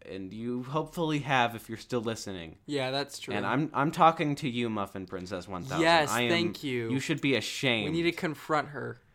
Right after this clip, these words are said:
Speaker 1: You should be ashamed.
Speaker 2: She has reportedly been listening to the spoiler part of our reviews without having
Speaker 1: Every
Speaker 2: seen
Speaker 1: time.
Speaker 2: the movies. Come on.
Speaker 1: Disgusting.
Speaker 2: Come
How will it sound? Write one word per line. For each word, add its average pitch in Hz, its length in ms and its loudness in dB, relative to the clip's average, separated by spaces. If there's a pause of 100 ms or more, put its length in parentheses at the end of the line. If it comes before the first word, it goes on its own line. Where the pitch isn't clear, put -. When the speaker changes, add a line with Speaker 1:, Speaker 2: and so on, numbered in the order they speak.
(260)
Speaker 1:
You 135 400 2
should 135 240 -2
be 120 200 2
ashamed. 76 760 -6
Speaker 2:
She 190 260 2
has 180 240 4
reportedly 165 1080 0
been 147 220 -2
listening 143 360 -4
to 143 120 -8
the 135 80 -6
spoiler 135 680 -2
part 139 260 -4
of 127 100 -2
our 127 160 0
reviews 127 480 -4
without 135 280 2
having 135 200 2
Speaker 1:
Every 131 360 4
Speaker 2:
seen 160 100 2
Speaker 1:
time. 117 280 4
Speaker 2:
the 147 60 2
movies. 123 760 -4 (520)
Come 208 280 2
on. 110 480 2
Speaker 1:
Disgusting. 98 1040 -2
Speaker 2:
Come 175 400 0